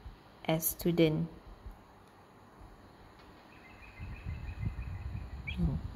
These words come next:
Okay, for example, this is how, uh, I want it to be. Okay, uh, the ta-, the topic I need, I want it to be, the, the title. Okay, so awak boleh tukarlah,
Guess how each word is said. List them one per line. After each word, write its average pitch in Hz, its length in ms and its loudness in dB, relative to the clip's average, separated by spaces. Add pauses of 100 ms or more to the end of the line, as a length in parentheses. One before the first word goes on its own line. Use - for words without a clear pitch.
(460)
Okay, 302 240 8
for - 80 8
example, 180 400 8
this 208 160 8
is 269 160 6
how, 202 480 8 (400)
uh, 165 240 8
I 175 160 8
want 175 240 10
it - 240 0 (160)
to 180 80 8
be. 156 240 6 (400)
Okay, 269 320 10 (320)
uh, 170 160 10
the 165 160 6
ta-, - 160 8
the 170 160 10
topic 170 320 6
I 165 160 8
need, 165 240 6
I 160 240 6
want 165 160 10
it 165 160 6
to 160 80 6
be, 147 160 4
the, 151 80 4 (160)
the 160 80 8
title. 160 560 10 (160)
Okay, 285 160 8
so - 160 8
awak 180 240 10
boleh 196 160 8
tukarlah, 247 480 6